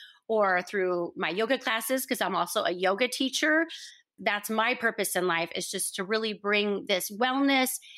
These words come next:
and this space for people to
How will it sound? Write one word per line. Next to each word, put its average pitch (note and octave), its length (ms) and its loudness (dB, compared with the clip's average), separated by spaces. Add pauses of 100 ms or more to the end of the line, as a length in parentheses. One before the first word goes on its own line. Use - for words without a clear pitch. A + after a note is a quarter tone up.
and G#3 200 0
this F#3+ 200 0
space B3 340 0
for A3 140 0
people G3+ 560 0 (240)
to G#3 560 0